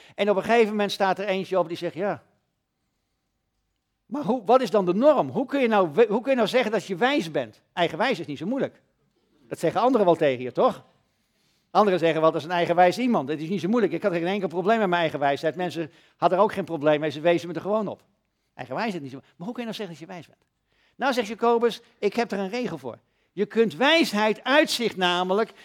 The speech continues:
in een godsvrezende, zachtmoedige levenswandel.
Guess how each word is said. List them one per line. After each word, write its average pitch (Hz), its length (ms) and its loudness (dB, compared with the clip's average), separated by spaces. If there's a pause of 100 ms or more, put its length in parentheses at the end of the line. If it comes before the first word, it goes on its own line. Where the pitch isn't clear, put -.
in 202 180 2
een 170 240 -2
godsvrezende, 208 1600 4 (240)
zachtmoedige 220 1120 4 (160)
levenswandel. 165 1080 0